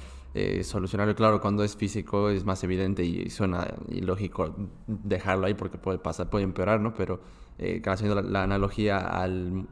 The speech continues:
a verte a ti y, y las heridas que tengas a nivel mental, espiritual, emocional, muchas veces, eh,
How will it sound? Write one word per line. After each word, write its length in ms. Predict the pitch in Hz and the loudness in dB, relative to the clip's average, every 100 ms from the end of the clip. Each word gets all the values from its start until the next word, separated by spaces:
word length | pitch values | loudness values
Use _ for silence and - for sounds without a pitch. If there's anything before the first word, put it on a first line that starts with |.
| - - | -6 -2
a 80 | |
verte 420 | 92 95 101 - 87 | 2 2 0 0 0
a 160 | 87 | 0
ti 520 | 101 101 98 92 87 90 | 0 2 2 -2 -4 -4
y, 80 | |
y 40 | 92 | -2
las 220 | 95 - | -4 -2
heridas 300 | 95 101 95 | 0 2 2
que 100 | - | -2
tengas 440 | 90 95 92 90 - | -4 -2 0 0 -2
a 80 | 85 | -2
nivel 280 | 92 95 92 | 0 0 0
mental, 360 | 85 85 92 | 0 2 0
espiritual, 680 | 92 - 90 87 95 98 98 | 0 -2 -2 0 2 4 4
emocional, 720 | 92 87 - 95 101 110 107 | 2 0 0 2 4 4 2
muchas 340 | 104 98 98 | 0 -2 -2
veces, 380 | 90 98 104 98 - - - - - - - | 0 0 0 -6 -8 -20 -20 -20 -20 -18 -8
eh, 420 | 90 90 87 - | -6 -4 -6 -8